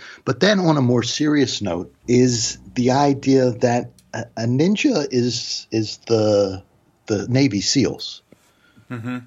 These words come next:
Speaker 1: of the day. They're unconventional warfare. They're powerful beyond their numbers. They can get the job done when nobody else can.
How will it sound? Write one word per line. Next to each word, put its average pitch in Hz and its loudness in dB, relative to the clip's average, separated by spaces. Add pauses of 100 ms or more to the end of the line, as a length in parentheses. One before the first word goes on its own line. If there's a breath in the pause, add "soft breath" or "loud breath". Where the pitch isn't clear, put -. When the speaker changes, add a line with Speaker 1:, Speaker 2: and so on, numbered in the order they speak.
Speaker 1:
of 107 -4
the 120 2
day. 92 0 (140)
They're 117 2
unconventional 131 0
warfare. 120 0
They're 98 0
powerful 123 2 (140)
beyond 104 0
their 90 -4
numbers. 110 0 (300 loud breath)
They 110 2
can 101 -4
get 120 0
the 120 -4
job 107 0
done 107 0
when 95 -2
nobody 95 0
else 110 0
can. 110 -2